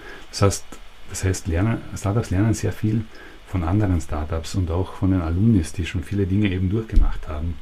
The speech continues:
die s-, bereits viele Erfahrungen gesammelt haben.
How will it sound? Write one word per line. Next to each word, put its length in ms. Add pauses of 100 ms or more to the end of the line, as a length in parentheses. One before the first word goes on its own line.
(680)
die 280 (140)
s-, 260
bereits 280
viele 220
Erfahrungen 600
gesammelt 500
haben. 320